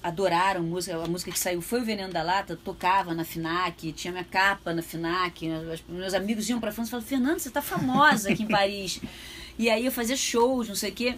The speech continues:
E aí eu, numa entrevista, é, eu, eu, foi muito engraçado, uma das primeiras vezes que eu fui, a menina olhou assim essa foto e falou,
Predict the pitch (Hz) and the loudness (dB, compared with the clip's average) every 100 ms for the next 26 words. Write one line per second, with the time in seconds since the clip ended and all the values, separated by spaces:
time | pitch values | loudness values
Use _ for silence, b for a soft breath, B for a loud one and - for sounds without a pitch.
0 | - - 214 220 247 294 285 247 233 247 | -6 -6 0 2 2 2 2 2 0 -2
1 | 220 269 277 240 196 170 185 185 - 214 | 0 -2 0 -2 -2 0 0 -2 -2 -2
2 | 208 - 208 196 202 202 226 294 269 240 | -2 -2 -2 -2 -4 0 2 2 0 -2
3 | 233 226 233 226 254 302 254 240 233 220 | -2 -2 -2 0 2 2 0 -2 -4 -4
4 | - 277 254 247 262 269 220 233 269 247 | -2 0 2 2 4 2 2 2 0 -2
5 | 262 254 226 220 254 - 233 | -2 -4 -6 -6 -6 -4 -4